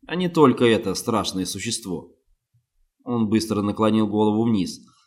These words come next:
чтобы его не заметили, и заговорил с клоном Низы. "Что ты видела?" "Гигантское насекомое, воина Корианы. Как оно убегает по краю лабиринта?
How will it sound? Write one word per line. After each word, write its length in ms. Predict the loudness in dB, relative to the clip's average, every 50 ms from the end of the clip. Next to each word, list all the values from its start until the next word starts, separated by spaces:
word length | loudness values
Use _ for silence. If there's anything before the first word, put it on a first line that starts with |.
| _ _
чтобы 340 | -8 -2 0 2 4 4
его 180 | 2 2 2 2
не 100 | 2 2
заметили, 720 | 4 4 4 4 2 0 0 -4 -8 -10 -12 -14 -16 -20 _ _ _ _ _ _ _ _ _ _ _
и 200 | -6 -2 -2 0
заговорил 560 | 0 2 2 2 4 4 4 4 4 4 4
с 100 | 2 0
клоном 440 | 0 2 2 2 2 2 2 2 2
Низы. 440 | 2 0 -2 -4 -8 -12 -14 -16 _ _ _ _ _ _ _ _ _ _ _ _ _ _
"Что 300 | _ -20 -6 0 0 0
ты 140 | 2 0 -2
видела?" 680 | -2 0 -4 -4 -2 -2 0 2 0 0 -2 -6 -14 -20 _ _ _ _ _ _ _ _ _ _ _ _ _ _ _ _ _ _ _ _
"Гигантское 580 | _ -8 -6 -2 2 2 2 2 2 2 2 2
насекомое, 840 | 2 2 0 0 -2 0 2 2 4 4 4 2 2 0 -2 -4 -8 -16
воина 480 | -14 -6 0 2 4 4 4 4 2 2
Корианы. 680 | 2 0 2 2 2 4 4 4 2 0 -2 -4 -8 -16 _ _ _ _ _ _ _ _ _ _ _ _ _ _ _
Как 240 | _ -4 -4 0 2
оно 280 | 4 4 4 4 4 4
убегает 460 | 4 4 2 2 2 2 2 2 4
по 120 | 2 2
краю 340 | 4 4 2 2 4 4 2
лабиринта? 640 | 2 2 2 2 2 2 2 0 -2 -4 -8 -14